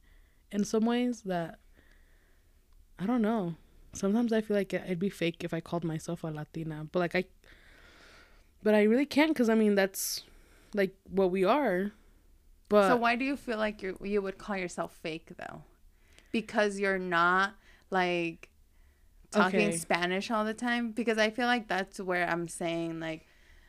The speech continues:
Speaker 2: there's, like, an issue of where, like, we're not white enough for the white people, we're not
Speaker 1: Okay.
Speaker 2: brown enough for the brown people. Like,
Speaker 1: Yeah. <clears throat>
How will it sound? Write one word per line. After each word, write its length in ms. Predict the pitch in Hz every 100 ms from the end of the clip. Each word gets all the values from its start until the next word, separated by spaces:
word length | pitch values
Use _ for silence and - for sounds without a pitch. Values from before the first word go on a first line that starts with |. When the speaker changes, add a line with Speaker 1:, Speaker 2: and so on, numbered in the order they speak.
| - - - _ -
Speaker 2:
there's, 340 | 190 185 175 180
like, 220 | 165 170
an 120 | 170
issue 480 | 165 - 175 165 165
of 340 | 165 160 170 170
where, 640 | 160 160 160 160 160 - - _ - _ _ -
like, 220 | 185 170 -
we're 340 | 180 190 180
not 440 | 180 185 190 185 - - - - _ _
white 260 | 185 180 180
enough 460 | 175 175 180 175 - - - -
for 120 | - 170
the 80 | 160
white 220 | 170 165
people, 280 | 196 175 165
we're 140 | 165
not 140 | 165
Speaker 1:
Okay. 80 | 170
Speaker 2:
brown 220 | 165 165
enough 240 | 165 160 160
for 100 | 160
the 80 | 156
brown 240 | 160 165
people. 340 | 170 156 156 156
Like, 200 | 156 180
Speaker 1:
Yeah. 360 | 190 175 165 170 - -
<clears throat> 220 | _